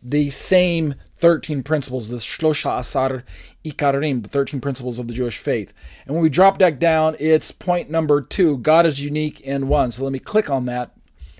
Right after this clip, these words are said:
And this is the second principle. And if you scroll down, we can see, we can see the English and we can see the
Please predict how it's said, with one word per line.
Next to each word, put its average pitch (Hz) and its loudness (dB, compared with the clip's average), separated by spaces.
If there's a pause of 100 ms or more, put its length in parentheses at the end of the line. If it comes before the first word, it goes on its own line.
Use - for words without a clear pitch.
(260)
And 143 -2
this 156 0
is 143 -6
the 143 -2
second 185 -2
principle. 131 -4 (380)
And 151 -8
if - -10
you 151 -4
scroll 175 2
down, 151 2 (340)
we 156 -4
can 151 -6
see, 156 4 (840)
we 147 -2
can 143 -10
see 165 2
the 160 0
English 208 6
and 170 -6
we 156 -12
can 160 -4
see 160 2
the 143 -2